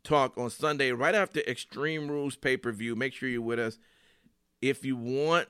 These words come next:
to be on the chat, you need to go to Facebook Live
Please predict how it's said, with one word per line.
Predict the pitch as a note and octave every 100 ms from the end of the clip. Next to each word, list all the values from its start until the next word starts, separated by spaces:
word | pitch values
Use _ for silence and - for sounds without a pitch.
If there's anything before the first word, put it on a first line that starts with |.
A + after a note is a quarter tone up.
| -
to | D#3 D3+ C#3 C3+ B2+ B2+ B2 - _ _ _ _ A2
be | C3+ C3
on | C3+ D3+
the | D3
chat, | - C#3 A#2+ A#2+ - _ _ _ _ _ _ _
you | B2
need | C3+ F#3 D#3+
to |
go | C3 D3 C#3+ C#3
to | - A2+
Facebook | C#3 C#3 - - B2 A#2+ - _ _ _ _ -
Live | B2 B2 A#2+ A#2 A#2 - -